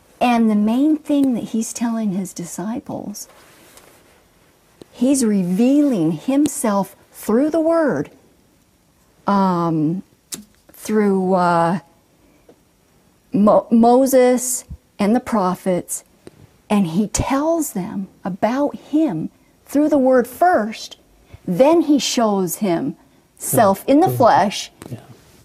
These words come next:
Speaker 1: and disappears.
Speaker 2: Yeah.
Speaker 1: And at the Luke, uh, and that's in Luke,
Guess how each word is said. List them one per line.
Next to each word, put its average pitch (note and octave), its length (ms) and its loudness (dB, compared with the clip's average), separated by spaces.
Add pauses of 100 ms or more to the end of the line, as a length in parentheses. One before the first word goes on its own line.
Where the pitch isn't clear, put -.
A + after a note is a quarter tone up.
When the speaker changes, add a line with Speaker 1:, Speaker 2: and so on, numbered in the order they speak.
(140)
Speaker 1:
and F#3 100 -2
disappears. - 680 -6 (340)
Speaker 2:
Yeah. G#2 140 -12 (160)
Speaker 1:
And G3+ 180 2
at F#3 120 0
the F#3+ 240 2 (260)
Luke, F#3+ 600 -2
uh, F3 360 0 (180)
and G3 140 0
that's G#3 260 -2
in F#3 220 -2
Luke, - 560 -4